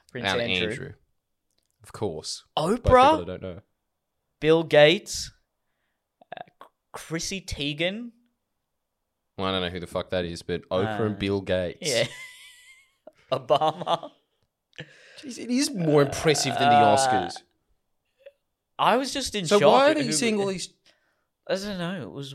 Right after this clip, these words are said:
Speaker 1: it was weird. I don't, look, again, I can't verify. This was just a picture I saw on Twitter in the replies to, uh, I think it was Candace Owens or something like that. So I, <laughs> I don't, in fact,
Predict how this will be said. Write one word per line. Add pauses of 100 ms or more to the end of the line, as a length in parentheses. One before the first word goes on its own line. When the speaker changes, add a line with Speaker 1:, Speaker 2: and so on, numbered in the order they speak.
Speaker 1:
it
was
weird.
I
don't,
look,
again,
I
can't
verify.
This
was
just
a
picture
I
saw
on
Twitter
in
the
replies
to, (480)
uh,
I
think
it
was
Candace
Owens
or
something
like
that. (540)
So
I,
<laughs>
I (200)
don't,
in
fact,